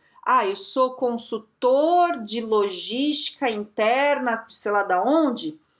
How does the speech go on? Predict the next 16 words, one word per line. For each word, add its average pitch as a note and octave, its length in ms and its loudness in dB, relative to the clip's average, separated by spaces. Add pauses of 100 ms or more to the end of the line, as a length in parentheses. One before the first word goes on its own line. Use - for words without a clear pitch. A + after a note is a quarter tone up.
(160)
ninguém C4+ 360 2
entende F3 380 -2
o D#3+ 40 -12
que D#3 100 -8
que - 140 -8
é D3 40 -4
isso. - 400 -12 (300)
Você G3+ 200 -2
tem A#3 140 -2
que A#3 60 -12
conseguir G#3+ 280 -8
explicar G#3 380 -6
isso G#3 160 -6
com A3 120 -10
palavras G#3 540 -2
fáceis. F3 600 -8